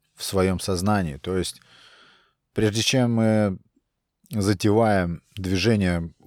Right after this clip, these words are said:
к любой цели, мы должны максимально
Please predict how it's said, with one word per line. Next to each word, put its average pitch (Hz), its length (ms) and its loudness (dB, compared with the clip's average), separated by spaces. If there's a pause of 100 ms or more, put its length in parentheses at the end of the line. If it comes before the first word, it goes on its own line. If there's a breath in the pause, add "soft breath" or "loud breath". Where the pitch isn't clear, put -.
к - 80 -6
любой 98 360 2
цели, 143 380 0
мы 90 140 -2
должны 104 520 -2 (840 soft breath)
максимально 95 760 -2